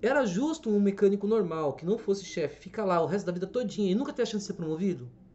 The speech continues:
Porque pra ele ser promovido só se meu pai se aposentasse ou morresse. Não é? E aí como é que fica? Ele nunca vai poder crescer na vida? Então, a, a, gente, a hortência ainda passou. A progressão e a promoção por tempo de serviço,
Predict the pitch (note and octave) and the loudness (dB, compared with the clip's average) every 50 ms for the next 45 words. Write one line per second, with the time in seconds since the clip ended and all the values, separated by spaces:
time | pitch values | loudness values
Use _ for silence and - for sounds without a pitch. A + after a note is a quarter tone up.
0 | - - - - - - - - - - - - - - - - - - - - | -20 -20 -20 -20 -20 -20 -20 -20 -20 -20 -20 -20 -20 -20 -20 -20 -20 -20 -20 -20
1 | - - F#3 G3 - A3 - A#3 A3+ G#3+ C4+ - B3+ B3 B3+ A#3+ A#3 G#3 - - | -8 -4 -2 -2 -2 -2 -4 -4 -4 -4 -4 -2 0 2 2 2 2 0 -2 -6
2 | D4 C#4+ C#4+ D4+ D4+ C#4+ C#4+ C#4+ C#4 - - - - - C#4 - - C4+ C#4 D4 | -6 -4 -6 -2 2 4 4 4 4 2 -6 -12 -10 -8 -8 -6 -4 -4 -4 -4
3 | - B3+ B3+ B3 - C#4+ D4 E4 F4 E4+ A3+ C#3+ - - - - - - - - | -2 -2 -2 -2 -2 -4 -4 -4 -2 -2 -2 -2 -4 -6 -14 -18 -20 -20 -20 -20
4 | - - - - - - - - - - - B2+ D#3 G#3 F#3+ B2 G#2 - - - | -20 -20 -20 -20 -20 -20 -20 -20 -20 -18 -8 -4 -2 -2 -2 -2 -4 -8 -16 -20
5 | - - - - - - F3+ G#3 C4 - - C4 D4 D4 D4 - - A#3+ G3 - | -20 -20 -20 -20 -2 4 6 6 6 6 2 -4 -4 -6 -6 -4 -4 -4 -2 -2
6 | F#3 F3+ G#3 C4+ C#4 C#4+ A#3+ G#3+ G#3+ - G3+ F3+ F#3 F3+ F#3 F3 G3 E3+ D#3 D#3 | 0 0 0 0 -2 0 2 4 4 4 4 2 0 0 -2 -4 -4 -4 -4 -2
7 | E3 A3 G3+ - - A2 - F#2+ F#3+ - - - - - - C#4+ C#4+ - - - | -2 0 -2 -2 -2 -6 -8 -8 -8 -8 -6 -6 -4 0 2 4 4 4 4 4
8 | A3+ - - - - - - - - - - - - - - - - - - - | 2 0 0 -2 -2 -2 -2 -2 0 0 -2 -2 -2 -4 -4 -6 -6 -8 -10 -12
9 | - - - F3 F#3+ - F3+ F3 F3 F#3+ F3 G3 F#3 F#3 G3+ G#3 - - C3 G#2+ | -12 -6 -4 -4 -2 -2 -2 -2 -2 -4 -4 -2 -2 -2 -4 -6 -6 -8 -10 -10
10 | - - - - - - - D#3+ - - B3+ D4 E4 F4 E4+ D4 A#3 - - - | -10 -12 -18 -20 -16 -10 -8 -8 -6 -4 -2 0 0 0 0 0 0 -2 0 4
11 | G3 G3 F#3+ E3+ C#3 A#2 A2 - C3+ C#3+ - F#3+ F#3 F3 E3+ E3+ - - F3+ F3+ | 4 4 4 4 2 -2 -4 -6 -6 -2 0 0 0 0 0 -2 -2 0 2 2
12 | E3+ D#3+ - - - D3 - - - G#3 A#3 G#3+ - F3+ - - D3 C3 A2 C3 | 2 0 -2 -6 -10 -12 -4 0 2 2 2 0 -2 -8 -8 -6 -6 -6 -6 -6
13 | F3 F#3 - - - | -8 -8 -8 -10 -16